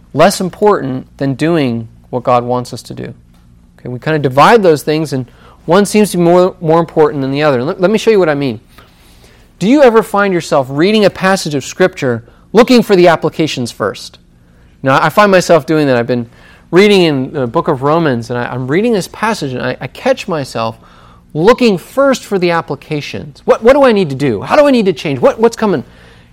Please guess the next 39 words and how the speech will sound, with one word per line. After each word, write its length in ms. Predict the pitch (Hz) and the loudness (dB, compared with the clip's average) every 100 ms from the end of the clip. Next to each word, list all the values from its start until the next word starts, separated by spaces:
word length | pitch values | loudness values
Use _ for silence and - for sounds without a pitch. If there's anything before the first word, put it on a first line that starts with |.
| - | -2
Instead 440 | 202 - - 285 | -2 0 4 4
of 100 | 285 | 6
actually 300 | 240 - 190 | 2 0 -4
just 260 | 151 - - | -4 -8 0
sitting 240 | 214 175 | 0 2
there 160 | 139 107 | -2 -6
for 140 | 135 | -10
a 40 | |
little 180 | 135 135 | -10 -12
bit, 200 | 120 - - _ _ _ _ _ | -12 -16 -20 _ _ _ _ _
instead 240 | - - 277 | -6 0 2
of 60 | |
just 220 | 254 - - | 4 0 0
sitting 260 | 240 226 | 2 2
there 220 | 165 135 - | 0 -4 -6
and 260 | 160 151 151 _ - | -6 -4 -6 _ -4
being 320 | 214 214 - | 0 0 -2
amazed 920 | 143 135 139 190 190 123 101 - - - | -4 -2 -2 0 0 -2 -6 -16 -20 -10
at 120 | 156 160 | -6 -2
what 180 | 156 | -2
God 200 | - 151 | 0 -2
has 140 | 131 117 | -2 -6
done, 320 | 131 101 113 - _ - _ _ _ - | -8 -8 -12 -20 _ -20 _ _ _ -6
and 120 | 160 | -4
taking 360 | - 254 277 262 | 0 0 2 4
those 200 | 202 147 | 4 2
words 360 | 156 196 202 | 0 0 0
on 120 | 185 | -6
the 80 | 147 | -6
page 680 | - - 185 123 110 - - _ _ _ _ _ _ - - | -10 -8 -6 -6 -10 -16 -20 _ _ _ _ _ _ -10 -4
and 180 | 151 | -4
praising 520 | - - 226 247 220 160 | -2 2 2 4 0 -2
Him 420 | 139 110 107 117 - | -4 -6 -8 -12 -12
before 260 | - 135 156 | -10 -4 -2
I 120 | 139 | -2
ever 220 | - 165 180 | -2 -2 -2
start 260 | - 151 | -4 -4
applying 540 | 131 - 160 156 139 110 | -6 -8 -8 -6 -6 -6
it 180 | 101 | -10